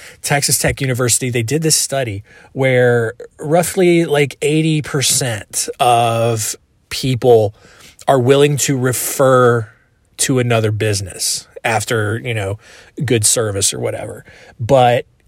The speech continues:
only about thirty percent of those people actually end up doing it. So,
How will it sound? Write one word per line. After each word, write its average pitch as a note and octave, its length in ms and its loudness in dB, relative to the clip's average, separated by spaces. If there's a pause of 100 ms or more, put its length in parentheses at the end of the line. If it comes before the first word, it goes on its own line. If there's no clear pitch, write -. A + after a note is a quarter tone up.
(100)
only D#3 340 4
about C3 260 0
thirty E3+ 360 2
percent C#3 540 -2 (340)
of C3 140 0
those B2 200 0
people B2 340 -2
actually A2+ 480 -2
end G#2 140 -2
up A#2 160 -6
doing A#2+ 340 2
it. - 160 -14 (540)
So, C3 520 0